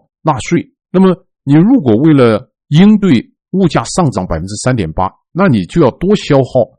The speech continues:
你的退休金，这是一个影响。第二呢，美国很多老人或者是一半以上的，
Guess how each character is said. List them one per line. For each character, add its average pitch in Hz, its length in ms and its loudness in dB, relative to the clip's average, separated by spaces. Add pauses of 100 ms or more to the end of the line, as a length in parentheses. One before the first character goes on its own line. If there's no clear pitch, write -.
(100)
你 92 140 -6
的 92 100 -2
退 120 160 -2
休 101 160 -2
金， 95 160 -6 (300)
这 226 140 0
是 120 160 -2
一 104 120 0
个 180 100 2
影 95 200 0
响。 76 220 -8 (260)
第 196 100 0
二 220 160 4
呢， 151 140 2 (300)
美 120 180 2
国 190 120 2
很 104 180 -2
多 170 120 0 (360)
老 95 180 -2
人 92 220 -4
或 151 160 -2
者 110 100 -4
是 98 400 -8 (160)
一 113 160 2
半 202 240 0
以 98 80 -4
上 147 300 -4
的， 80 140 -8